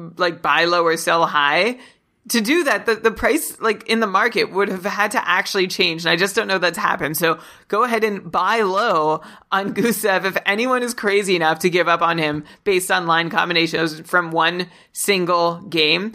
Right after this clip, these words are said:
Also, by the way, we should mention on that top power play unit, I don't, maybe you did already, sometimes I do this, but Wayne Simmons and Travis Zajac were on a power play unit with Taylor Hall and Kyle Palmieri. So, uh, like, Sim-, Simmons could be an interesting depth add if that,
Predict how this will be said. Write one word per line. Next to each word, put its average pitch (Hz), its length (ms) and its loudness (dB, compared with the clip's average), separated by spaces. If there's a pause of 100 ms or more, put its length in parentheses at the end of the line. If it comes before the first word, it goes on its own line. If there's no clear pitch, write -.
(140)
Also, 226 300 0
by 214 120 2
the 180 80 0
way, 180 100 2
we 175 80 4
should 202 180 -2
mention 180 500 0
on - 200 -2
that 170 140 0
top 180 180 0
power 175 220 0
play 202 160 -6
unit, 208 200 -4
I - 120 -2
don't, 185 180 0
maybe 190 220 0
you 185 100 0
did 170 180 2
already, 190 360 2
sometimes 165 420 -4
I 160 80 4
do 156 120 -2
this, 185 200 0 (260)
but 170 140 0
Wayne 202 240 2
Simmons 208 320 -2
and 185 120 -6
Travis 175 360 -2
Zajac 165 500 -2 (280)
were 180 160 2
on 165 140 0
a 156 40 -4
power 160 260 -2
play 151 200 -6
unit 127 300 -6 (120)
with 160 240 -2
Taylor 156 360 0
Hall 139 440 0 (200)
and 165 240 -4
Kyle 156 360 0
Palmieri. 143 840 -4 (160)
So, 147 320 0
uh, 139 380 -2
like, - 200 -6
Sim-, 196 260 -2
Simmons 349 300 2
could 214 160 -4
be 170 180 2
an 156 100 -4
interesting 160 640 -4
depth 151 360 -2
add 156 280 0
if 147 140 -8
that, - 260 -2